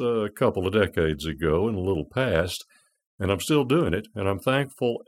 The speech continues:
every time. And it was a particularly good blessing to get to ski with my brother Jim. We had a great time. Oh, nothing is more beautiful than the views you get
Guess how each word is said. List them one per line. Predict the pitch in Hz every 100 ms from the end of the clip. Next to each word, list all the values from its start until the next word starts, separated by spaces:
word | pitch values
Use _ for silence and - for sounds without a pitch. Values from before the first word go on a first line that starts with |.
| -
every | 113 127 123 123 120
time. | 117 104 85 76 71 73 76 _ _ _ _ _
And | 117 135
it | 135
was | 123 113
a |
particularly | 113 107 139 131 113 110
good | 92 98 87
blessing | 80 82 - 82
to | 80
get | 85 98
to | 80
ski | - 104
with | 101 90 - - -
my | 85
brother | 85 80 78
Jim. | 78 73 71 78 - _ _ -
We | 127
had | 104
a |
great | 73 98 92 -
time. | 82 76 73 76 - _ _ _ _ _ -
Oh, | 123 123 104
nothing | 87 104 104 87 78
is | 78
more | 85 87
beautiful | 78 78 71 - 71 80 -
than | 82 85 82 80
the | 76
views | 95 104 107 87
you | 82 76
get | 85 90